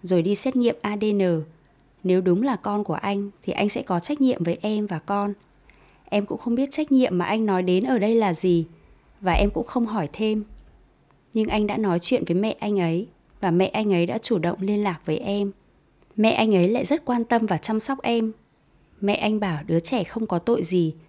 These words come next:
nên cứ đẻ ra đi rồi bác nuôi. Còn hai đứa tính sao là việc của hai đứa. Em rất băn khoăn vì thú thực, lúc liên lạc với anh, em không có ý định sẽ giữ lại cái thai hay làm đám cưới. Suy nghĩ đầu tiên khi biết mình có thai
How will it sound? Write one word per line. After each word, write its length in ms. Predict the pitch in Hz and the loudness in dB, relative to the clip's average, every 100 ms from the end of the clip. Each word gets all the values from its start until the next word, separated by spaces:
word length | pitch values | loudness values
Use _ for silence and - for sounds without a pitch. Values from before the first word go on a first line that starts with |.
| _ - | _ -6
nên 160 | 247 240 | -2 0
cứ 120 | 226 | 0
đẻ 260 | 214 240 151 | 2 0 0
ra 180 | 208 | -2
đi 240 | 214 226 220 | 0 2 2
rồi 140 | 202 | 0
bác 220 | 160 226 | 0 0
nuôi. 300 | 233 226 220 214 _ _ _ _ - | 2 2 2 -2 _ _ _ _ -4
Còn 200 | 185 156 | -2 -2
hai 180 | 190 | -4
đứa 200 | 196 175 | -2 -2
tính 260 | 180 180 180 | 0 0 0
sao 340 | - 233 220 | 0 -4 -4
là 140 | 208 170 | -4 -2
việc 220 | 165 160 | -2 -4
của 100 | 156 | -6
hai 240 | 147 202 | -6 -6
đứa. 260 | 185 175 170 240 _ _ _ _ _ _ _ _ _ - | -2 -2 -2 -6 _ _ _ _ _ _ _ _ _ -4
Em 200 | 202 202 | 0 0
rất 180 | 269 269 | -2 0
băn 200 | 226 214 | -2 -2
khoăn 340 | - 220 214 | -4 -4 -2
vì 120 | 202 | -2
thú 220 | 170 190 180 | -2 -2 0
thực, 300 | 254 233 - - _ _ | 0 0 -4 -20 _ _
lúc 160 | 285 302 | -2 4
liên 240 | 269 254 | 4 4
lạc 220 | 226 170 | 2 -2
với 100 | 185 | -2
anh, 280 | 185 226 226 220 - | -2 -2 -4 -6 -8
em 120 | 233 | -6
không 220 | 226 247 | -2 -2
có 160 | 233 180 | -2 -2
ý 140 | - 185 | 0 0
định 160 | 240 - | 0 -2
sẽ 200 | - 226 | -4 -4
giữ 140 | 254 | -2
lại 220 | 254 254 - | -2 -2 -4
cái 160 | 175 170 | -4 -4
thai 380 | - 233 226 220 | -4 -4 -4 -4
hay 140 | 226 | -2
làm 200 | 208 160 | 0 -2
đám 200 | 156 156 | -2 -4
cưới. 380 | - 175 170 262 - _ _ _ _ _ | -2 0 0 -2 -8 _ _ _ _ _
Suy 220 | - - 226 | -6 0 2
nghĩ 160 | 226 | 2
đầu 220 | 226 202 | 2 0
tiên 280 | 160 214 208 | 0 0 0
khi 140 | 202 226 | 0 -2
biết 180 | 277 | 0
mình 180 | 247 190 | 2 2
có 160 | 156 160 | 0 -4
thai 400 | 180 214 214 | -4 -6 -4